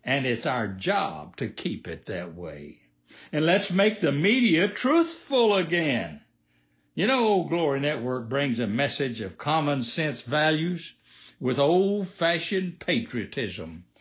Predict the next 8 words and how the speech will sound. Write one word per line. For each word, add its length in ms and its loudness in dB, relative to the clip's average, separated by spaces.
each 540 -2
week. 560 -4
Now, 120 -2
my 160 0
message 500 -2
today 480 -2
is 160 -4
entitled 680 -2